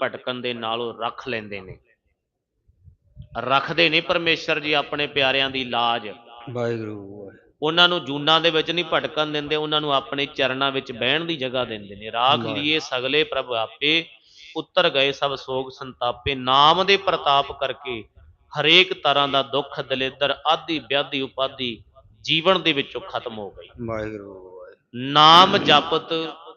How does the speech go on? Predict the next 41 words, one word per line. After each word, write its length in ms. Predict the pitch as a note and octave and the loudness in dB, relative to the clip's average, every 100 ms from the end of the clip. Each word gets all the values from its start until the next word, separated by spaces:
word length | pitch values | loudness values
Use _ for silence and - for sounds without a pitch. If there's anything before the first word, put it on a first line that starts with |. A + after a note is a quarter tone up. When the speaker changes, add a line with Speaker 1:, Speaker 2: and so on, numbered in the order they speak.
| _ _ _ | _ _ _
Speaker 1:
ਮਨ 460 | A#2 C3+ D3+ E3 F#3 | -14 -2 4 4 2
ਤਨ 260 | - D#3 | 0 0
ਹਰੀ 400 | D#3 - D#3 F#3+ | 0 0 0 4
ਆਵਲ। 460 | D#3+ B2 A#2+ G#2+ F#2 F#2 C3 - B2 _ - - _ _ - _ _ _ _ - _ - | 4 4 2 -2 -6 -12 -16 -18 -20 _ -20 -20 _ _ -20 _ _ _ _ -20 _ -8
ਜਿੱਥੇ 380 | A2 D#3 G3+ G3 | -6 -2 0 2
ਬਿਹਾਰੀ 420 | F3+ F3+ C3 D3 | 4 4 4 0
ਲੱਗੀ 340 | F3 D#3+ F3+ | -2 -2 -2
ਹੋਵੇ 180 | F3+ F3 | -2 -2
ਤੇ 140 | F#3+ | -2
ਬਿਹਾਰੀ 360 | F3+ E3+ C#3+ F3 | 0 0 0 0
ਲਾਈ 240 | E3+ D3 | 0 0
ਦੀ 160 | C#3+ E3 | -2 -4
ਆ, 60 | E3 | -4
ਉੱਥੇ 240 | E3 F3 - | -4 -8 -4
ਕਈ 140 | F3+ F#3+ | -2 -2
ਇਹਨੂੰ 280 | F#3+ C3+ | -4 -6
ਹਰਿਆਵਲ 400 | C#3 C#3 C#3+ D3+ | 0 4 4 2
ਪੜ੍ਹ 220 | D3+ C#3+ C#3+ | 0 -2 -4
ਦਿੰਦੇ 260 | C3+ C#3 | -8 -6
ਆ, 40 | E3 | -4
ਉਹ 80 | |
ਸਿਹਾਰੀ 360 | F3 E3 B2+ C#3 | -4 -2 -2 -2
ਲਾ 140 | D3 | -2
ਕੇ 140 | C3+ C3 | -4 -6
ਪੜ੍ਹਦੇ 340 | A2 A2+ - | -10 -14 -16
ਨੇ। 200 | - _ _ _ _ _ _ - | -20 _ _ _ _ _ _ -2
ਪਰ 120 | E3 | 0
ਜਦੋਂ 240 | D#3 F3+ | 2 0
ਥੋੜ੍ਹਾ 600 | G3 - G3 A#3+ A#3 A3+ | -2 -4 -2 2 4 4
ਜਿਹਾ 280 | G#3+ G#3+ G3+ - - A3 - | 4 2 0 -4 -16 -18 -10
ਰ-, 260 | B2 A#2+ B2+ - _ _ _ _ _ - A#2+ | -8 -8 -10 -14 _ _ _ _ _ -8 0
ਰਾਰੇ 320 | C#3 D3+ F3 | 4 4 2
ਨੂੰ, 160 | F#3+ | -2
ਬਿਹਾਰੀ 300 | E3+ F3 C3+ | 0 2 2
ਨੂੰ 180 | D3 F3 | -2 -4
ਲੰਮੀ 260 | D3+ D3+ E3+ | -4 -2 -2
ਕਰਾਂਗੇ 360 | E3+ D#3+ E3+ | 0 0 0
ਤੇ 100 | F#3 | -4
ਫੇਰ 260 | F3 D3 D#3+ | -6 -6 -4
ਬਿਹਾਰੀ 260 | D#3 A#2+ A2 | -4 -6 -10
ਲੱਗੇਗੀ। 400 | G2 A#2 A#2+ | -16 -16 -18